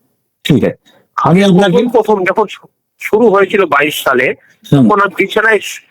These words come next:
Speaker 2: বিছানায় বসলেও মনে হতো যেন শুনছি এরকম, কিন্তু এখন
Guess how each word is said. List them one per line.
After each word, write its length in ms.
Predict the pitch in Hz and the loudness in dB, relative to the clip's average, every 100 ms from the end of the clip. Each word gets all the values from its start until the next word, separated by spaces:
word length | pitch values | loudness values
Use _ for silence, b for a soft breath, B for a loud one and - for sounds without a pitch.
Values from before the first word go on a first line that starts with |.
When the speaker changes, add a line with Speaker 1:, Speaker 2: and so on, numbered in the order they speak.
| _ _ _ - | _ _ _ -14
Speaker 2:
বিছানায় 420 | 202 214 220 202 | -4 0 0 2
বসলেও 420 | 185 196 240 233 | 0 0 2 2
মনে 200 | 214 214 | 2 2
হতো 220 | 190 185 | 2 0
যেন 180 | 180 170 185 233 - _ - | 0 2 0 -2 -8 _ -4
শুনছি 680 | - 349 285 - - 87 - | 2 2 2 -2 -4 0 2
এরকম, 360 | 131 104 82 | 2 0 -4
কিন্তু 300 | - 170 165 | -4 -4 0
এখন 500 | 190 165 - 196 196 | 0 0 0 0 0